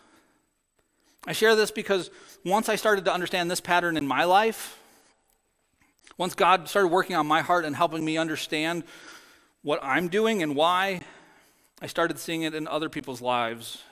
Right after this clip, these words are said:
as well. I've started to see the busyness, the activity being competing with the presence of God.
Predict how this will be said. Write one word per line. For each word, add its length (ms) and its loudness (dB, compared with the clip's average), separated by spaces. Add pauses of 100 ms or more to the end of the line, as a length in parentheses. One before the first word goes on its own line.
as 180 -18
well. 500 -4 (1400)
I've 120 -8
started 320 2
to 80 -6
see 180 -4
the 140 -2
busyness, 1000 -4 (1800)
the 100 -4
activity 800 -4 (2250)
being 300 -4 (320)
competing 640 -6
with 180 -8
the 180 -20
presence 420 -8
of 100 -20
God. 460 -2